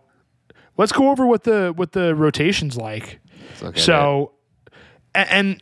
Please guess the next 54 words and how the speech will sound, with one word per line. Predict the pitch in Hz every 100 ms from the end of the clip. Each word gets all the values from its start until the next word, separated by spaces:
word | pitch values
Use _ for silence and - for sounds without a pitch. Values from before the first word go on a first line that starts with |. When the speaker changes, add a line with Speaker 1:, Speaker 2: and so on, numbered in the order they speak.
| -
Speaker 1:
I | 175
will | 165 196
say, | - 170 165 156 - _ -
you | 156
can't | 190 190 165
please | 185 156
everybody. | 151 147 127 127 127 127
We've | 135 143
had | 156 147
some | 175 147
people | 165 156
that | 151
have | 143
been | 147
upset. | 139 - 147 139 131 - - - -
A | 151
lot | 160
of | 160
people | 165 156
called | 160 156 143
for | -
Rick | 143 139 135
Reed, | 139 143 147 143 - _ - - _ _
and | 143 139 139 139
obviously | 151 151 151 147
he | 147
wasn't | 147 135 139
an | 139
option | 151 165 - 170 156
for | 165
any | 156
of | 156
the | 156
pitching | 151 151 147 - _ _
staff | - 180 156
slots. | - 165 156 151 - - - - - - _
But | 160 147 - _ _ -
I | 175
just | 175
wanna | 175
say, | - 175 170
if | 156
you |
guys | 156 156
are | 151
listening, | 156 165 156 147 - - -
we | 151
will | 156
be | 156 170
doing | 160 160
a | 151
whole | 147 156
forty-man | - 160 151 151 143
roster. | 147 139 139 - 147 143